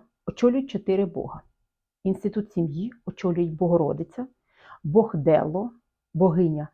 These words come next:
Міна, Бог Тарх, кожен з яких відповідає за свій напрямок. Саме головне, що ви повинні усвідомити, це те,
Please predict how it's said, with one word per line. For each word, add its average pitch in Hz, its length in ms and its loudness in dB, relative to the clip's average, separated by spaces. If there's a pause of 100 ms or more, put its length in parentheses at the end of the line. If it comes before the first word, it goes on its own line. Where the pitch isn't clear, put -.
Міна, 165 500 2 (360)
Бог 208 280 4 (100)
Тарх, - 400 -4 (400)
кожен 160 360 4
з 147 60 -8
яких 202 420 -6
відповідає 160 560 -2
за 208 100 -10
свій 131 220 -4
напрямок. 151 600 -10 (760)
Саме 233 260 -4
головне, 180 360 0
що - 160 -14
ви 160 80 -8
повинні 160 340 -6
усвідомити, 185 640 -8 (280)
це 170 100 -8
те, 226 240 -12